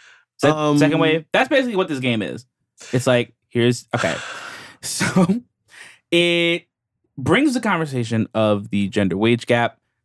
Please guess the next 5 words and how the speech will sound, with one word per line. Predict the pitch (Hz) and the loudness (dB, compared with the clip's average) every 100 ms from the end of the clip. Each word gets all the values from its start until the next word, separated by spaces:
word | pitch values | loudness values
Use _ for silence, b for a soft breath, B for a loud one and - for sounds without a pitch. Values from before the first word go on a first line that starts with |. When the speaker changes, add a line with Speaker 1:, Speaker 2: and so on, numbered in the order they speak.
| _ | _
Speaker 1:
to | 262 254 247 254 - _ | 2 4 2 -2 -8 _
the | 135 180 190 | -2 0 0
game | 147 156 165 175 185 - | 0 0 2 2 0 -2
table. | 180 185 190 113 - _ - | 0 2 0 -2 -6 _ 0
And, | 160 156 156 156 156 156 156 151 151 151 | 2 2 2 2 2 0 0 0 0 -2